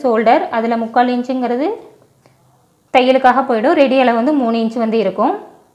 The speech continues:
இப்போ ஏழுல மூணே முக்கால் போச்சுன்னா மிச்சம் மூணே கால் இன்ச்சுங்கிறது வந்து கழுத்தோட வெட்டுப்பாகம். அதே மாதிரி நெக்கு வந்து ஒன்பது இன்ச்சு, இந்த முதுகு பகுதி வந்து அஞ்சு இன்ச்சு வந்து வரும். இதையும் இதையும் கூட்டும்போது நமக்கு பதினாலு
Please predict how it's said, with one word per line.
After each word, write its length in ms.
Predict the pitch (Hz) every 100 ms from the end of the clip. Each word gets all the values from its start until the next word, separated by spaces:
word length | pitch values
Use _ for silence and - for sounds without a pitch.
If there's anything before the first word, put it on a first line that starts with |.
| _ _ _ _ _ _ _ _ _ -
இப்போ 140 | 233 294 285
ஏழுல 240 | 277 294 294 269
மூணே 160 | 269 262
முக்கால் 240 | 254 254 233
போச்சுன்னா 300 | 226 277 302
மிச்சம் 280 | 254 285 262
மூணே 180 | 254 254 262
கால் 160 | 254 247
இன்ச்சுங்கிறது 460 | 247 262 240 226 240
வந்து 200 | 214 262 440 - - _ _ -
கழுத்தோட 340 | 254 254 269 269 381 311
வெட்டுப்பாகம். 540 | 226 202 214 185 - - _ _ _ _ - -
அதே 120 | 254 262
மாதிரி 220 | 247 262 359 453 240
நெக்கு 240 | 240 240 294
வந்து 140 | 254 294 277
ஒன்பது 280 | 226 233 226 226
இன்ச்சு, 260 | 220 254 359 - - 254
இந்த 100 | 240 269
முதுகு 200 | 240 277 277
பகுதி 180 | 240 240 220
வந்து 120 | 226 285
அஞ்சு 180 | 233 226
இன்ச்சு 180 | 220 220 226
வந்து 120 | 220 208
வரும். 200 | 220 359 - - _ _ -
இதையும் 240 | 262 285 302
இதையும் 260 | 277 302 294
கூட்டும்போது 440 | 285 285 262 262 302
நமக்கு 240 | 233 220 294
பதினாலு 520 | 240 233 247 226 233